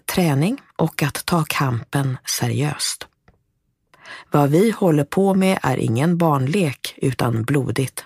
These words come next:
allvar." Tony Olsson gick med i nynazistiska Riksfronten nittonhundranittiotre.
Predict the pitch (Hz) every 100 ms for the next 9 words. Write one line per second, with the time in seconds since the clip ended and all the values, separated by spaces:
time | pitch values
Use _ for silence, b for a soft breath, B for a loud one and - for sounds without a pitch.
0 | - 139 113 139 151 - _ _ _ _
1 | _ _ _ b b b b b b -
2 | 226 233 - 277 269 269 254 214 - 139
3 | 120 123 240 147 151 165 131 117 - -
4 | 135 - 131 127 151 - - - 151 -
5 | - - - 170 - 131 127 - 143 143
6 | 139 196 - 214 196